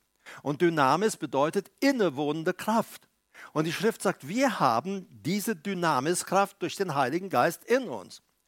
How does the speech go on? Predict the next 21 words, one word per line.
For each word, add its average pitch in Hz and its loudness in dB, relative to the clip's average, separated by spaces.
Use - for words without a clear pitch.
Und 185 4
Römer 165 4
zwölf 175 2
zwei 139 4
sagt, 151 0
„Werdet 151 4
erneuert 151 2
in 190 -6
eurem 175 -2
Denken, 214 -2
damit 147 0
ihr 160 0
prüfen 151 -6
könnt 170 -6
und 127 -6
wandelt 165 4
nicht 185 -2
mehr 165 4
wie 170 -2
die 165 0
Nationen, 165 4